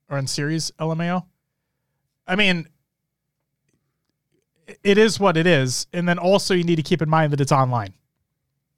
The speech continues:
And we already know, we already know Lethal's situation with the video game,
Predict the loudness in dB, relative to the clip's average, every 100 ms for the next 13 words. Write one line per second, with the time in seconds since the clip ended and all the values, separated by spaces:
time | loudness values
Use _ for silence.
0 | _ _ _ _ _ _ _ 0 4 4
1 | 2 2 2 2 2 0 0 2 2 2
2 | 2 2 0 -2 -4 -2 -4 -2 0 0
3 | 0 -2 -4 -6 -10 _ _ _ _ 0
4 | 0 2 2 4 4 2 0 -4 -6